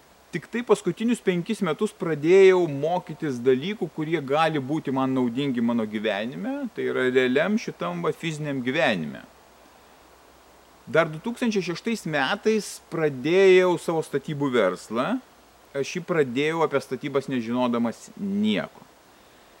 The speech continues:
Jisai, tas verslas sekėsi puikiai iki tam tikro laiko, iki du tūkstančiai devintų metų. Per tą laiką iš esmės nesigilinau į tos procesus,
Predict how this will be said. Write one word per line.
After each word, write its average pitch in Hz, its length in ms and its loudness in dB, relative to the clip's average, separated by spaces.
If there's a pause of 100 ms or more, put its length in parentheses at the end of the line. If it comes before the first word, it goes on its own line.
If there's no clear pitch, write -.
(100)
Jisai, 214 640 2
tas 196 160 2
verslas 185 480 0
sekėsi 151 840 4 (100)
puikiai 214 600 0 (340)
iki 147 400 -4
tam 147 320 0
tikro 127 240 2
laiko, 127 400 6
iki 113 160 0
du 117 80 -2
tūkstančiai 127 800 0
devintų 110 480 0
metų. 98 460 -2 (1300)
Per 185 240 2
tą 208 140 4
laiką 226 500 4
iš - 220 -4
esmės 208 340 0
nesigilinau 165 880 4
į 131 160 0
tos 143 240 2
procesus, 208 800 4